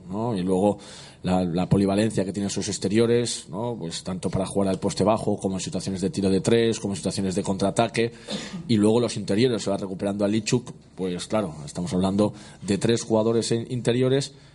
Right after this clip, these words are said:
pues de un nivel físico tremendo, ¿no? Que vamos a tener que luchar contra ellos, pues de una manera, yo creo, aparte de, de, de poder físico, de una nive-, de una manera inteligente, ¿no? Tenemos que ser inteligentes para jugar un partido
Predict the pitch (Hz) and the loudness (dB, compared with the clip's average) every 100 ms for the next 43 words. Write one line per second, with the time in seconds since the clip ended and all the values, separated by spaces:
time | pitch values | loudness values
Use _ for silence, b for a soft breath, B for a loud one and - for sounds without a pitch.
0 | B - 90 95 117 120 113 117 - 120 | B -8 -2 0 2 4 2 2 0 -4
1 | 131 139 - 98 120 95 90 117 123 92 | 0 -2 -2 -2 -2 -2 -4 -4 -4 -4
2 | 101 107 107 104 104 104 101 113 110 110 | -2 -2 -2 -2 0 0 2 0 0 0
3 | 113 113 123 127 B B B - - 95 | 2 2 2 0 B B B -6 -2 0
4 | 104 104 110 110 107 113 110 95 - 123 | 2 2 2 2 2 2 2 2 0 0
5 | 123 101 95 90 87 92 80 92 104 104 | 0 -2 -2 -4 -6 -8 -6 -4 2 4
6 | 117 113 127 - 131 104 101 98 95 101 | 2 0 -4 -2 -2 -2 -2 -4 -4 -2
7 | 104 101 110 117 110 95 120 95 76 82 | -2 0 0 2 0 0 -2 -4 -6 -10
8 | 110 95 101 - 110 104 107 101 107 110 | -8 -8 -6 -4 -4 -2 -2 -2 0 -2
9 | - 98 - 101 101 98 92 104 110 | 0 -2 0 0 0 -2 2 2 2